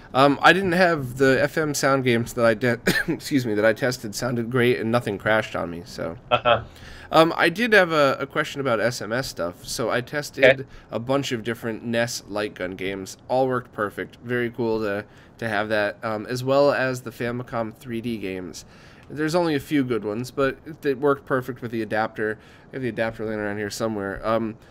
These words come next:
Speaker 1: but the S M S, three D,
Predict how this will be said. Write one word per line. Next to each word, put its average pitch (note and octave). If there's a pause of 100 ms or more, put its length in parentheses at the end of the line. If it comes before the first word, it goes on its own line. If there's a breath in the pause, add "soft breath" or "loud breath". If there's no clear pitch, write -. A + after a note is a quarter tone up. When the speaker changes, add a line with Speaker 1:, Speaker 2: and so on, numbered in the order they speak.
(340 soft breath)
Speaker 1:
but D3+
the D3
S D3
M D3+
S, - (240)
three C3
D, B2+